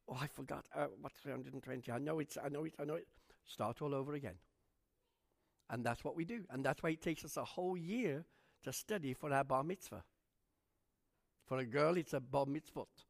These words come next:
And so we have to study hard to do that. Six hundred and thirteen. To walk in all his ways means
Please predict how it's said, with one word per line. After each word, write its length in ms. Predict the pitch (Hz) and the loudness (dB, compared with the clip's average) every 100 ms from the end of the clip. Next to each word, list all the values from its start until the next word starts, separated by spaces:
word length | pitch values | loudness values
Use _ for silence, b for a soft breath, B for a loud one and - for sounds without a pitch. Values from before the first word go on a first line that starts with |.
| _ _ _ _ _ _ _ _ _ _ _ - | _ _ _ _ _ _ _ _ _ _ _ -6
And 120 | 139 | -4
so 140 | 190 | 0
we 240 | 175 214 226 | 4 6 8
have 200 | 208 - | 6 4
to 180 | 202 185 | 0 0
study 420 | - - 185 185 | -4 -4 2 4
hard 460 | 180 170 170 165 104 - _ _ _ _ _ _ _ _ _ _ _ _ - | 4 2 2 0 -2 -8 _ _ _ _ _ _ _ _ _ _ _ _ -4
to 100 | 143 | -2
do 260 | 131 160 180 | 2 4 6
that. 240 | 123 92 - - _ _ _ _ _ _ | 4 4 -10 -20 _ _ _ _ _ _
Six 280 | - 220 196 | -2 -2 2
hundred 280 | 208 185 185 | 0 2 -2
and 100 | 175 | 4
thirteen. 680 | 185 185 - 202 160 101 - b b b | 4 4 4 6 6 2 -8 b b b
To 100 | - | 2
walk 320 | 165 202 233 240 | 10 12 12 10
in 80 | |
all 120 | 220 214 | 8 8
his 180 | 208 180 | 6 8
ways 260 | 214 185 | 8 8
means 380 | 180 233 214 202 | 4 6 6 2